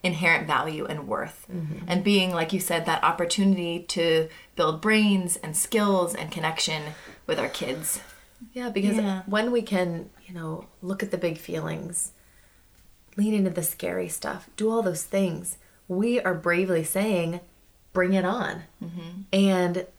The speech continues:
Speaker 2: that's a, that's allowing us to ask that why and to get those answers for ourselves,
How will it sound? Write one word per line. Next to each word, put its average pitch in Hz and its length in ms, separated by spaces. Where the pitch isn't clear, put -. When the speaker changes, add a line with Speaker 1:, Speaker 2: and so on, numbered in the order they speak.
Speaker 2:
that's 240 240
a, 190 180
that's 208 200
allowing 196 440
us 165 240
to 202 440
ask 196 240
that 180 240
why 156 380
and 175 100
to - 80
get 220 300
those 185 200
answers 165 380
for 156 140
ourselves, 151 540